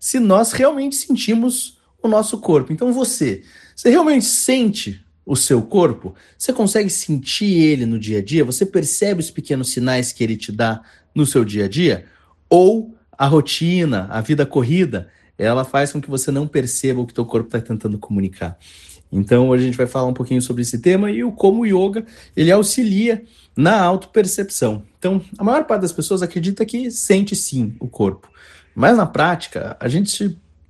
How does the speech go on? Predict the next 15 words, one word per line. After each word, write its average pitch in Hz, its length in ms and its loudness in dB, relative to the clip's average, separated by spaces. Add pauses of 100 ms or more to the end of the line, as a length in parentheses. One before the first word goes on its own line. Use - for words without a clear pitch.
só - 140 2
começa 233 480 0
a - 20 0
perceber 127 460 -4
o 107 80 -2
corpo 190 260 -2
quando 202 140 0
ele 247 140 0
dói, 110 340 0 (100)
quando 113 180 -4
ele 107 120 -4
trava, 123 600 0 (260)
quando 110 180 2
algo 113 160 4
incomoda, 117 720 0